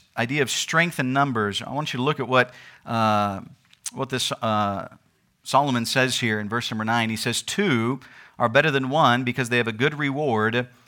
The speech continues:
for their labor." Um,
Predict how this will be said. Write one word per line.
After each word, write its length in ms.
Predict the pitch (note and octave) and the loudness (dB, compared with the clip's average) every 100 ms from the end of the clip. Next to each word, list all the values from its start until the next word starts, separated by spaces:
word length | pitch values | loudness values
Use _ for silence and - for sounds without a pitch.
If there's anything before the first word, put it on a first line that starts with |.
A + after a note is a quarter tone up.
| _ | _
for 520 | - - D#3+ A2 A#2 | -14 -6 -4 0 -2
their 260 | A2+ A#2 B2+ | -2 0 2
labor." 560 | C3 C#3 B2 G#2+ G2 - _ _ _ _ _ - - - | 4 2 2 -2 -2 -10 _ _ _ _ _ -18 -12 -2
Um, 420 | A2+ A2+ G#2 | 0 0 -2